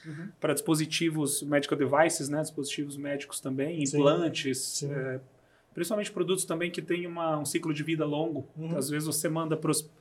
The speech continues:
Speaker 2: pro hospital um kit que tem lá um implante pra joelho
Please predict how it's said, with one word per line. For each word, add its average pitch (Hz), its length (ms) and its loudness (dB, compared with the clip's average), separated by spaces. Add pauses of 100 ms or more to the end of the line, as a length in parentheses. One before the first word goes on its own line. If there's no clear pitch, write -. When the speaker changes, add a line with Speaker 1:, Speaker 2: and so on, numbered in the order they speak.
(460)
Speaker 2:
pro 147 140 -2
hospital 147 520 4
um 147 100 0
kit 196 500 -6
que 156 120 -6
tem 156 280 -2
lá 151 180 2
um 147 120 -2
implante 156 420 -2
pra 151 180 0
joelho 147 560 -2